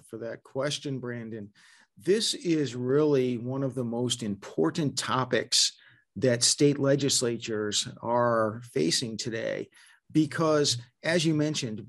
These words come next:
if we go back to the days of our founding fathers, people would gather in the town square, uh, gather in the pubs, they'd share ideas, they'd hand out pamphlets. That's how political ideas and cultural ideas and scientific information and debates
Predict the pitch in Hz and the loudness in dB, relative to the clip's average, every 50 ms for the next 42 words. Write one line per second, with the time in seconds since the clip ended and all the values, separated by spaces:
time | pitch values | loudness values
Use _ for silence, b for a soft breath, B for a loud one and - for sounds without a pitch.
0 | - - 135 135 - 147 135 170 165 165 143 160 147 147 147 139 - - 156 139 | -10 -8 -8 -4 -4 -2 0 2 2 2 4 2 2 2 0 -2 -2 -2 -2 -2
1 | 117 123 104 131 131 143 147 120 135 117 123 120 117 - 135 127 127 117 113 113 | -2 -2 -2 0 0 0 0 -2 -4 -4 -4 -6 -6 -6 -8 -6 -6 -8 -8 -8
2 | - 139 147 165 160 123 113 120 123 - b b b _ _ _ - 147 147 147 | -6 -4 -4 -4 -2 -4 -4 -6 -6 -8 b b b _ _ _ -2 -2 -2 0
3 | 147 147 135 131 117 104 117 110 120 131 123 135 123 120 123 120 120 120 123 117 | 0 0 0 0 -2 -2 -4 -4 -4 -4 -4 -4 -4 -4 -6 -8 -6 -6 -6 -6
4 | 117 120 120 117 - - 113 113 117 117 117 113 117 117 117 113 117 B B B | -4 -4 -4 -6 -6 -4 -2 0 0 0 0 0 0 -2 -2 -4 -8 B B B
5 | B - - 107 110 107 - 104 113 120 127 127 123 120 120 127 123 120 - 117 | B -12 -8 -6 -6 -4 -2 -2 0 2 2 2 2 2 0 0 -2 -2 -2 -2
6 | 110 113 113 110 110 110 113 113 110 110 - - - 113 113 117 120 120 120 120 | 0 2 2 0 0 0 0 0 0 2 0 0 2 2 0 2 2 2 2 0
7 | 120 117 117 113 113 117 117 110 113 113 110 104 92 117 117 117 113 120 117 117 | -2 -4 -4 -4 -2 -2 -2 -2 -2 -4 -4 -4 -4 -6 -6 -4 -2 -2 -2 -2
8 | 117 - - 110 107 101 - 113 113 107 - - B B B B B B - 101 | -4 -4 -6 -4 -4 -4 -2 -2 -2 0 -2 -4 B B B B B B -8 0
9 | 123 135 139 175 - - - - 170 151 151 151 - - _ _ - - 131 123 | 0 2 2 2 2 0 0 2 2 4 4 2 0 -2 _ _ -6 -4 0 2
10 | 139 156 196 196 - 147 131 110 110 107 104 110 95 90 104 110 110 - - - | 4 4 4 4 4 2 2 2 2 0 -2 -6 -6 -4 -4 -4 -4 -4 -4 -2
11 | 165 160 151 - - - 185 170 170 - - 151 135 120 113 110 113 110 104 117 | -2 -2 -2 -2 4 6 6 6 6 6 6 6 6 6 4 2 0 0 0 -2
12 | 110 104 101 101 113 135 160 170 160 - - - 151 175 175 175 165 147 - 175 | -4 -2 -2 -2 -2 -2 -2 0 2 2 2 2 2 2 2 2 2 4 4 2
13 | 170 175 160 151 - 139 139 - - 131 123 117 113 - - 117 113 110 101 104 | 2 2 -2 -2 -2 -4 -4 -4 -6 -4 -2 -2 -2 -2 -2 -2 -4 -2 -2 0
14 | 107 110 104 98 95 - - | 2 2 2 2 0 -4 -6